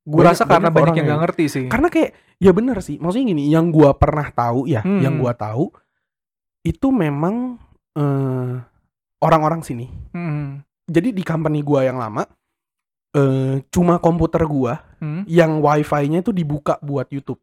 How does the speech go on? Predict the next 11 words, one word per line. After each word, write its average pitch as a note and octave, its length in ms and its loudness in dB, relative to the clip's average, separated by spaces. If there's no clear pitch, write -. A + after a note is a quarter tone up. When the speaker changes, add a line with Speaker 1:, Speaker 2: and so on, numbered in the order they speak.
Speaker 2:
sama B2 260 -10
Facebook. - 320 -14
Speaker 1:
Oh, D3+ 1000 0
ini D#3 160 -6
makanya F3 340 -6
ada F3 80 -2
kesenjangan C#3+ 380 -6
sosial. D3+ 880 2
Speaker 2:
Iya. C#3 380 -2
Speaker 1:
Ah. D#3+ 320 0
Speaker 2:
Dan D3+ 180 8